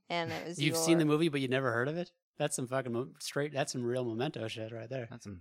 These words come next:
Speaker 1: I don't know
Speaker 3: fucking
Speaker 1: what you're talking about.
Speaker 2: <laughs> You
Speaker 1: <laughs>
Speaker 2: saw it, and then your short-term memory forgot it.
Speaker 1: No,
Speaker 3: <laughs>
Speaker 1: I had never seen it until I met you, and then you recommended. You were like,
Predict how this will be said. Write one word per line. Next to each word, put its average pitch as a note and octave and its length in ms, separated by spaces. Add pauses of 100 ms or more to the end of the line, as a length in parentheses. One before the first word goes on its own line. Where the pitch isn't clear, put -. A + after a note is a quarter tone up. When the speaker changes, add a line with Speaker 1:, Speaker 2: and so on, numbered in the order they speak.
Speaker 1:
I F#3 80
don't D3 160
know G#2+ 60
Speaker 3:
fucking - 340
Speaker 1:
what - 80
you're G#3+ 240
talking - 280
about. - 640
Speaker 2:
<laughs> - 60 (260)
You - 120
Speaker 1:
<laughs> - 0
Speaker 2:
saw E3+ 420
it, E3+ 80
and D3+ 100
then C3+ 80
your C#3+ 100
short-term D3 460
memory C#3 340
forgot B2 380 (120)
it. G#4 100 (760)
Speaker 1:
No, A#3+ 460 (140)
Speaker 3:
<laughs> - 160
Speaker 1:
I F#3 100
had G3 220
never G3 300
seen A3 400
it - 300 (140)
until D#3+ 680 (100)
I F#3+ 60
met D#3+ 240
you, F#3+ 240 (580)
and F3 120
then D#3 520
you D#3 340 (320)
recommended. D#3+ 840 (380)
You F3+ 80
were E3+ 140
like, F3 520